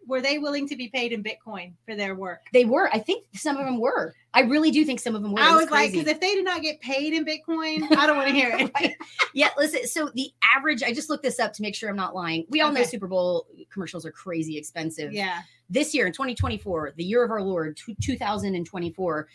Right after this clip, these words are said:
Speaker 2: an, an average Super Bowl commercial costs seven million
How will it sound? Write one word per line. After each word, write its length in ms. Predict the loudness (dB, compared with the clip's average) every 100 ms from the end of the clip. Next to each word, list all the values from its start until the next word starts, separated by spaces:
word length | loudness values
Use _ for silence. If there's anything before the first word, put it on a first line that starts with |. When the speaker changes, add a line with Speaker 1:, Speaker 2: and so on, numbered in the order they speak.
| _ _ _
Speaker 2:
an, 160 | -4 -2 -2
an 220 | -2 -2 6
average 600 | 8 8 4 0 -6 -14 _
Super 300 | -6 -4 -2
Bowl 140 | -4 -4
commercial 340 | -4 -6 -8
costs 500 | -6 -2 -2 -2 -4
seven 320 | -2 0 0
million 520 | 0 0 0 0 -2